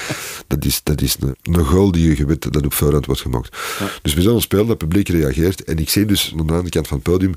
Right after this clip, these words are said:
Speaker 2: en Sting staat er. En Sting steekt zo'n duim omhoog naar mij.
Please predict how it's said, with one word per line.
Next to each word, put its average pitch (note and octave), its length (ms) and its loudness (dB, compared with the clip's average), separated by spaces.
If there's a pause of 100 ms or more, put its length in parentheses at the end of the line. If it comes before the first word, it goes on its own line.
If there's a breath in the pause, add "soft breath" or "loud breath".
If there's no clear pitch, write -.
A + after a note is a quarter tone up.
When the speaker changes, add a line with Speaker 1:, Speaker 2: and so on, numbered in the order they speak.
(140)
Speaker 2:
en F2 160 0
Sting C3 300 0
staat - 220 -2
er. - 200 -10 (680 loud breath)
En E2+ 80 2
Sting B2+ 400 0 (260)
steekt - 280 0
zo'n D#2+ 280 2
duim G2 200 2
omhoog D#2+ 320 0
naar C2+ 100 -2
mij. A#1 280 -4